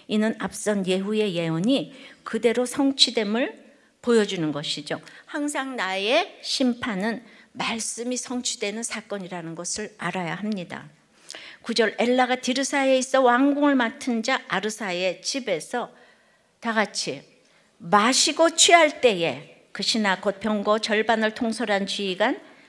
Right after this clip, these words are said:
시므리가 왕을 모반하여. 그러니까 엘라가 디르사에 있어 마시고 취할 때는 지속적으로 술에 취해서 계속해서 술을 마셨음을 나타내는 거예요.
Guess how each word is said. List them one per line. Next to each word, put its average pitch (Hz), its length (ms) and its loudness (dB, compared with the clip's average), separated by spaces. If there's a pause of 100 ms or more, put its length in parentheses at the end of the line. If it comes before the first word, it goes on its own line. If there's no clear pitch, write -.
시므리가 277 600 2
왕을 185 400 -2 (320)
모반하여. 175 420 -2 (640)
그러니까 254 260 0 (420)
엘라가 262 440 2
디르사에 247 680 -2
있어 214 240 -2
마시고 226 560 0
취할 233 440 -2
때는 240 360 -6 (340)
지속적으로 294 880 2
술에 294 440 0
취해서 262 680 2
계속해서 240 960 0
술을 285 440 -2 (260)
마셨음을 190 580 -4
나타내는 165 600 -4
거예요. 67 340 -8